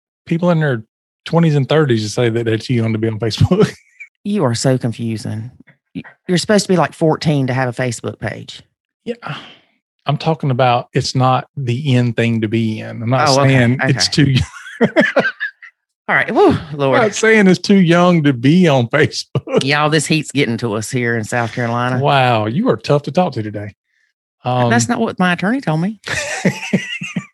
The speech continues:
Speaker 2: He told me I was one of the easiest people that he's ever had to deal
Speaker 1: Look,
Speaker 2: with.
Speaker 1: if you were paying me to listen to you like, like you pay him, it would be, you'd be amazing to talk to. <laughs> All right, back to the Nacho Club.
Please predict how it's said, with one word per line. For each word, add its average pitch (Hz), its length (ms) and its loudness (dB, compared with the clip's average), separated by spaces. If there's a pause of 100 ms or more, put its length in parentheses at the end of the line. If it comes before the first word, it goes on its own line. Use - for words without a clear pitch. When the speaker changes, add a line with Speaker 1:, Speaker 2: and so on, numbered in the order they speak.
(280)
Speaker 2:
He 196 100 -2
told 202 200 0
me 196 100 2
I 196 100 2
was 196 300 0
one 196 140 2
of 185 60 2
the 185 120 -2
easiest 196 320 -2 (180)
people 202 360 0
that 196 100 0
he's 180 160 -2
ever 196 180 0
had 196 140 0
to 202 40 -10
deal - 180 2
Speaker 1:
Look, 170 100 4
Speaker 2:
with. 139 160 -6
Speaker 1:
if 123 160 -4
you 175 100 0
were 196 100 4
paying 165 440 2
me 180 480 0 (180)
to - 80 -4
listen 175 360 2
to 190 40 4
you 196 340 2 (120)
like, 135 180 -2 (220)
like 135 240 0
you 160 80 -2
pay 151 220 2
him, 170 380 0 (520)
it 123 80 -2
would 117 120 -8
be, 113 440 -8
you'd 123 140 -4
be 117 120 -4
amazing 110 480 -6
to 110 80 -8
talk 156 220 -16
to. 139 180 -14 (180)
<laughs> - 200 -8
All - 80 -2 (720)
right, 135 180 2 (140)
back 156 220 2
to 170 60 -4
the 151 60 0
Nacho 135 340 0
Club. 107 300 -4